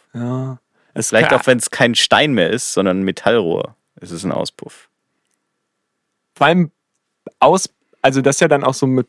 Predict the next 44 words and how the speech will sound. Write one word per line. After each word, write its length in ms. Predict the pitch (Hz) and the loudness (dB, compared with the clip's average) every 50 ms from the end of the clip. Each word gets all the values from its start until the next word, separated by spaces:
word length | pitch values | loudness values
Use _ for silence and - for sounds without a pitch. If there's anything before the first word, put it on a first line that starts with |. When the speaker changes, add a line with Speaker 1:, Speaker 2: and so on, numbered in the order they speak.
| _ _ | _ _
Speaker 1:
Puff, 520 | - - - 185 202 - - - - _ _ _ _ _ _ _ _ _ _ _ _ _ _ _ | -4 0 0 0 0 -2 -12 -20 -20 _ _ _ _ _ _ _ _ _ _ _ _ _ _ _
ist 120 | - - | -6 -4
dann 180 | 135 131 135 123 | -2 -2 0 2
so, 320 | 131 135 131 131 131 127 - _ _ _ _ _ _ | 2 2 2 0 -2 -4 -8 _ _ _ _ _ _
ma-, 260 | 131 127 117 127 - - | -4 0 0 0 0 0
es 260 | - 131 123 - - 127 123 - - - | -6 -8 -8 -8 -10 -12 -12 -12 -12 -12
sagt 320 | - - 131 131 156 - - | -2 2 2 2 2 2 -2
es, 100 | 143 - | -4 -2
ist 240 | - - 143 - - | -2 -4 -4 -2 -2
es 100 | 143 160 | 0 0
einfach 240 | 143 143 143 165 151 | 0 2 2 0 0
dieses 280 | - 147 135 127 - | 2 0 0 0 0
Geräusch, 500 | - 135 113 123 131 151 185 214 - - | -2 2 4 6 6 6 6 4 4 2
was 160 | 175 170 - | 0 0 2
da 100 | - 175 151 | 2 4 4
rauskommt, 480 | 131 135 160 - - - 190 185 175 | 6 4 4 2 0 0 0 0 0
ist 140 | - - - | -2 0 0
das 140 | 143 135 - | 0 0 0
ein 80 | 139 - | -4 -6
Puff? 260 | - - 185 220 - - - _ _ _ _ _ _ _ _ _ _ _ - _ _ _ _ _ _ _ _ - _ _ _ _ | 0 0 0 0 0 -10 -20 _ _ _ _ _ _ _ _ _ _ _ -20 _ _ _ _ _ _ _ _ -20 _ _ _ _
Und 100 | - 123 | 0 2
bei 120 | 131 131 | 2 2
Schornstein 680 | - - - 143 147 165 180 - - 175 170 175 175 170 | 2 2 4 4 4 4 2 2 2 4 4 6 4 4
hat 120 | 170 - | 2 2
das 120 | 165 151 - | 0 2 4
überhaupt 340 | 156 151 156 160 - _ - | 6 6 6 4 2 _ -10
nichts 180 | 113 - - - | -12 -8 -4 -2
damit 240 | 113 110 107 - | -2 -2 -4 -6
zu 100 | - 117 | -8 -10
tun, 220 | - - - 110 110 | -8 -4 -2 0 0
mit 160 | 110 110 117 | 0 0 0
dem 80 | 117 110 | 2 4
Ge-, 100 | 127 127 | 6 6
Speaker 2:
Nee. 340 | 127 123 123 120 117 120 | 6 6 4 4 4 2
Speaker 1:
mit 80 | 120 120 | 2 2
dem, 280 | 123 123 123 123 113 - - - - _ _ - | 2 2 2 -2 -4 -8 -12 -20 -20 _ _ -6
mit 200 | 123 120 - - | -6 -6 -2 -2
dem 160 | 120 120 120 | -2 0 2
Geräusch, 600 | 127 120 - 120 127 143 147 147 139 - - - - | 2 2 4 4 4 4 4 2 0 -2 -4 0 0
was 240 | 120 110 - - | 0 0 0 -4
es 140 | 123 - - | -6 -4 -2
macht 400 | 117 120 120 113 - - _ - - | 0 0 0 -2 -4 -14 _ -16 -10
oder, 460 | - 131 110 202 196 110 113 - - - | -8 -4 -2 -2 0 0 0 -2 -2 -4
oder 320 | - 113 110 107 - | -4 -4 -4 -4 -6